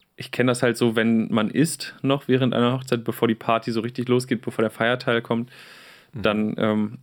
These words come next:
Speaker 1: ist es ja auch eher noch so ein, so eine kommunikative Veranstaltung. Man unterhält sich, „Ach Mensch, woher kennt man das Brautpaar?“ Man isst lecker zusammen.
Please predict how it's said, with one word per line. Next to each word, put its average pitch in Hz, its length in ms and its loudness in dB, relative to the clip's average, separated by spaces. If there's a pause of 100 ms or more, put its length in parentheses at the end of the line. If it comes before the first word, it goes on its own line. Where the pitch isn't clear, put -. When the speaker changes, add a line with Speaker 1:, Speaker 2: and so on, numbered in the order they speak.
(100)
Speaker 1:
ist - 180 -4
es 110 160 0
ja 120 120 4
auch 107 140 0
eher 117 160 0
noch 120 140 0
so - 160 0
ein, 110 300 0
so 110 80 -2
eine 107 100 0
kommunikative 127 800 2
Veranstaltung. 104 680 0
Man 107 160 0
unterhält 117 380 0
sich, 123 200 -2
„Ach 123 80 -2
Mensch, 127 320 2
woher 113 140 4
kennt 139 180 -2
man 139 120 0
das 143 120 -4
Brautpaar?“ 113 520 2
Man 123 180 2
isst 127 240 -2
lecker 117 260 2
zusammen. 110 540 -2